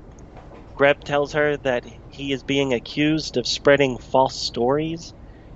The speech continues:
and then we see that many of the other Vesh that fought in the last issue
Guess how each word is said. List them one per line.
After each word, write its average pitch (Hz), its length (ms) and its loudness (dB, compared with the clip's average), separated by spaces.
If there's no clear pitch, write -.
and 131 160 2
then 135 120 6
we 127 120 -2
see 135 520 0
that 120 180 2
many 131 460 2
of 120 180 0
the 123 160 -2
other 120 180 0
Vesh 120 380 2
that 113 260 -4
fought 143 300 4
in 135 140 0
the 123 80 0
last 160 280 2
issue 123 380 -4